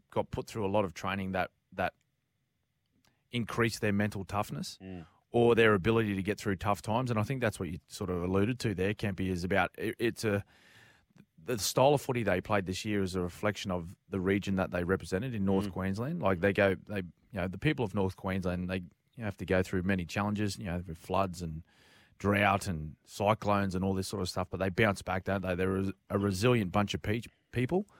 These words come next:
Speaker 2: Mm.
Speaker 1: Um, and that's, that's the way the Cowboys played this year.
Speaker 2: Mm.
Speaker 1: They played like the, the, the region that they represent.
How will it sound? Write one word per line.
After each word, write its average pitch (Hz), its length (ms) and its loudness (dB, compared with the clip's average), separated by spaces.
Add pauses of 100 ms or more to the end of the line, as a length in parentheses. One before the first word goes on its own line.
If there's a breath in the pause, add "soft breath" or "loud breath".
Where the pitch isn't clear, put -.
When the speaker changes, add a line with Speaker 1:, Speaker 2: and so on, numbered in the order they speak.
Speaker 2:
Mm. 98 160 -6 (140)
Speaker 1:
Um, 104 400 6 (180)
and 139 320 2
that's, 160 280 2 (100)
that's 147 240 2
the 135 140 -2
way 107 340 4
the 95 120 -4
Cowboys 90 500 -2
played 92 260 -2
this 87 180 -4
year. 117 140 -6 (240)
Speaker 2:
Mm. 95 240 -6 (320)
Speaker 1:
They 107 160 6
played 117 500 2
like 101 520 2 (880)
the, 95 200 0 (120)
the, 95 380 2
the 98 120 -4
region 98 420 2
that 90 140 0
they 90 100 0
represent. 85 600 -2